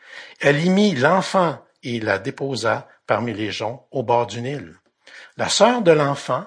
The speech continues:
se posta à quelque distance pour savoir ce qui lui arriverait. La fille du Pharaon descendit se baigner dans le Nil, tandis que ses servantes se promenaient au bord du Nil. Elle aperçut la caisse au milieu des joncs et envoya une de ses servantes la prendre.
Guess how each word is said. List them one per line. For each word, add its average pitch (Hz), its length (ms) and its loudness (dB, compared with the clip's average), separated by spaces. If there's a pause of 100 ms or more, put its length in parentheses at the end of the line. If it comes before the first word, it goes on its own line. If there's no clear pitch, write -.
(100)
se - 180 -10
posta - 560 -2
à 139 180 -2
quelque 196 280 -2
distance 151 520 -4
pour - 160 -10
savoir 156 320 2
ce - 140 -6
qui 135 160 -10
lui 135 240 -4
arriverait. 123 600 -6 (840)
La 82 80 -8
fille 170 180 -6
du - 80 -8
Pharaon 117 600 0 (520)
descendit 156 500 4
se 160 140 2
baigner 117 320 2
dans 120 120 -2
le 107 140 -6
Nil, 117 420 -8
tandis 113 280 -8
que 123 100 -4
ses 110 160 -8
servantes 113 480 -4
se - 80 -8
promenaient 101 460 -6
au 127 120 -8
bord 104 240 -6
du 98 140 -16
Nil. 120 280 -14 (760)
Elle 120 140 2
aperçut 247 400 4
la 185 140 4
caisse 196 440 4
au 143 80 0
milieu 143 320 0
des 131 160 0
joncs 123 460 -6
et 123 140 -2
envoya 170 480 2 (100)
une 208 280 2
de 123 100 -4
ses 120 180 -6
servantes 113 580 -2
la 101 140 -4
prendre. 107 400 -14